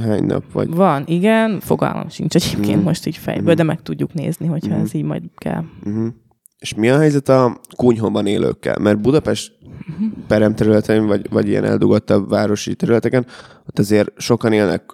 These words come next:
Speaker 1: saját maguk által összerakott kunyhóban, vagy mondjuk lakókocsiban. Ők, rájuk vonatkozik ez a törvény? Tehát mondjuk ők sé-, tehát, hogy ők életvitelszerűen tartózkodnak az utcán, hogyha a saját
Speaker 2: Mhm.
Speaker 1: kunyhójukban élnek?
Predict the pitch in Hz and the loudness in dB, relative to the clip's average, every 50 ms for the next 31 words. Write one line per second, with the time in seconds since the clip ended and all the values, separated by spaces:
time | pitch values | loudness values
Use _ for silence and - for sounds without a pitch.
0 | _ _ - - - 110 107 104 104 - 113 107 104 101 - 104 101 - 101 104 | _ _ -12 -6 -2 0 0 0 0 2 2 2 2 2 2 0 0 2 2 2
1 | 101 - - 95 - - - 65 - - - 104 104 104 104 104 107 104 104 104 | 2 0 -2 -6 -4 -4 -6 -8 -8 -4 0 0 0 2 2 2 2 2 2 2
2 | 104 107 107 104 92 - - - - - - 65 - - 101 107 104 - 110 104 | 4 2 2 2 0 -2 -2 -6 -6 -6 -6 -6 -4 -2 0 -2 2 2 0 0
3 | - - 95 98 - - 101 98 104 110 117 123 120 - - - - _ _ _ | 2 0 -2 -2 0 -2 0 0 2 4 4 2 2 -2 -8 -20 -20 _ _ _
4 | - 101 104 101 - _ _ - - - 110 107 110 107 107 110 107 - 101 101 | 0 2 2 2 0 _ _ -20 -6 -2 0 2 4 4 4 2 2 2 0 2
5 | 92 82 82 82 - - - 117 110 117 127 123 - - 131 127 139 143 - - | 2 2 2 0 -2 -2 -2 -2 -2 0 -4 -2 0 0 2 2 0 -2 -2 0
6 | - 175 156 117 104 104 - - 98 107 110 113 113 110 - - - - _ _ | 0 2 2 2 2 0 2 0 0 2 2 2 2 2 0 -6 -18 -20 _ _
7 | _ _ _ _ - 104 101 - _ _ _ - - - - - - - - - | _ _ _ _ -2 -2 -2 -2 _ _ _ -20 -18 -16 -16 -16 -16 -16 -12 -10
8 | - - - - - - - - 98 92 101 98 95 101 101 98 - _ _ _ | -10 -8 -6 -8 -8 -8 -8 -8 -8 -4 -4 -4 -2 0 -2 -2 -4 _ _ _
9 | - - 107 107 101 104 - - 98 - - 78 90 101 - - 101 101 104 101 | -6 -2 0 0 0 0 -2 -6 -8 -6 -4 -4 -4 -4 -4 -4 -2 -2 0 0
10 | 107 107 110 110 110 107 - 98 98 107 - - 107 - - - - 117 110 113 | 0 0 0 -2 -2 -2 -2 -4 -4 -2 -4 -6 -6 -6 -8 -6 -6 -4 -2 -2
11 | 127 - - 127 139 151 - - - - 64 69 - 107 107 107 104 - 107 107 | -4 -2 -2 -4 -4 -4 -6 -6 -6 -6 -4 -2 -2 -2 -2 -4 -4 -4 -6 -4
12 | - - 110 107 110 - - 107 110 110 120 101 107 110 110 123 127 117 87 - | -2 0 0 0 0 0 0 0 2 2 4 2 2 2 2 2 2 2 0 -2
13 | - 60 80 - | -4 -4 -6 -6